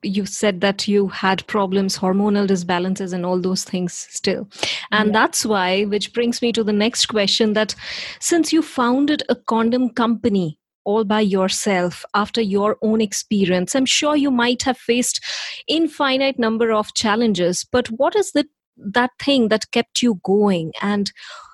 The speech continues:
Speaker 1: what are the challenges that you faced?
Speaker 2: So I can say I had challenges convincing my husband that the problem that I'm facing is not a problem faced by a single woman on this earth, because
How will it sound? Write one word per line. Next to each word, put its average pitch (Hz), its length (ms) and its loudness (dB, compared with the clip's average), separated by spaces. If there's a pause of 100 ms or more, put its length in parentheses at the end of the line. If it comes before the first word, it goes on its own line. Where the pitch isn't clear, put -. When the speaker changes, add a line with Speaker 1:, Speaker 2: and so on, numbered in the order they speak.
(200)
Speaker 1:
what 294 180 2
are 330 60 0
the 220 100 -2
challenges 240 640 0
that 196 200 -2
you 185 80 2
faced? - 640 -8 (840)
Speaker 2:
So 269 300 0
I 277 80 2
can 285 220 0
say 285 260 2
I 240 160 0
had 240 260 2
challenges 240 600 0
convincing 220 640 0
my 233 100 2
husband 220 420 -2
that 220 120 -2
the 214 80 -6
problem 208 460 -2
that 226 140 4
I'm 214 140 -2
facing 220 480 0
is 220 160 0
not 214 180 0
a 220 60 0
problem 208 480 -6 (300)
faced 226 260 0
by 226 140 2
a 220 80 0
single 226 400 0
woman 226 340 2
on 214 140 0
this 208 240 -4
earth, 220 340 0 (460)
because 220 360 2